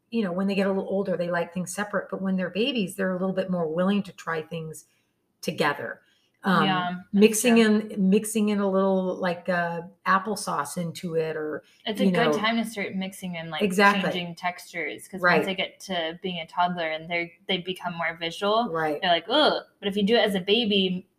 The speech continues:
Speaker 2: then it ho-, the hope is that it carries on
Speaker 1: Yeah.
Speaker 2: to toddlerhood.
Speaker 1: And, you know, you just want them to kind of get used to,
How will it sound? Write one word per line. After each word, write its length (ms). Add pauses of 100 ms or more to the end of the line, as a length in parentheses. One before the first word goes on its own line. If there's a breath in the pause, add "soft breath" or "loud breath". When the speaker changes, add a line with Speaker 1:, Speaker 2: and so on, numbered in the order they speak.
(140)
Speaker 2:
then 200
it 140
ho-, 280
the 100
hope 360
is 120
that 120
it 100
carries 400
on 260
Speaker 1:
Yeah. 180
Speaker 2:
to 120
toddlerhood. 720 (140)
Speaker 1:
And, 280
you 140
know, 140
you 180
just 240
want 220
them 180
to 140
kind 220
of 140 (800)
get 220
used 340
to, 220